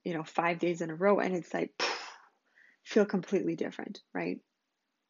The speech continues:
So it's not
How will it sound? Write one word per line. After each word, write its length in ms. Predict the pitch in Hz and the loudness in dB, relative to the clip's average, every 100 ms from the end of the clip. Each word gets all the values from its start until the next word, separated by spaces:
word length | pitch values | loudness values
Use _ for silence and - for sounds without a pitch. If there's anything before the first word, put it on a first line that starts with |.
| _ _ _ _ _ _ _ _ _ _ _ _ _ - - _ - | _ _ _ _ _ _ _ _ _ _ _ _ _ -20 -20 _ 2
So 400 | 214 202 - - | 8 8 8 4
it's 240 | 196 202 | 2 2
not 300 | 208 233 247 | 4 6 4